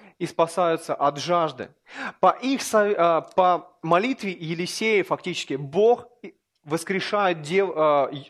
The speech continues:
маленького мальчика. Э, об этом мы читаем во в-, э, в четвёртой книге Царств, четвёртой главе, дальше. И мы читаем о том, что много-много разных чудес Бог совершает через Илию. И вот эта женщина,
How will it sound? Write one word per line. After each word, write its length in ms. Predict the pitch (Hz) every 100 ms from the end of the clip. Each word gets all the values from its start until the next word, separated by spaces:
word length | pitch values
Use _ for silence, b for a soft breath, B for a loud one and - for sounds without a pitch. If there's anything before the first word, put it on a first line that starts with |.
| _
маленького 500 | 156 175 180 175 170
мальчика. 580 | 170 180 175 - 123 - B B B B B B -
Э, 360 | 117 113 113 104
об 140 | 143 165
этом 160 | 175
мы 80 | 170
читаем 300 | - 190 170
во 80 | 160
в-, 80 | - _ _ _
э, 400 | - 147 139 135
в 60 | 123
четвёртой 320 | - 196 185
книге 240 | - 170 160
Царств, 400 | 196 185 - - _ _ -
четвёртой 400 | - 170 170 156
главе, 260 | 156 160
дальше. 420 | 139 160 156 - - B B B B B B
И 300 | 190 180 - _
мы 340 | 170 170 277
читаем 360 | - 240 247 233
о 60 | 190
том, 140 | 226
что 320 | - 160 - -
много-много 960 | 170 196 226 277 226 220 214 240 214
разных 340 | 208 214 208 196
чудес 440 | 208 170 190 160
Бог 280 | 139 175 190
совершает 580 | - 170 165 202 190 185
через 460 | - 156 151 147 _ _ -
Илию. 360 | 165 135 98 - _ _ _ _ B B B B B B _ _
И 120 | 196
вот 100 | 202
эта 180 | 302 320
женщина, 600 | 254 262 254 - 165 98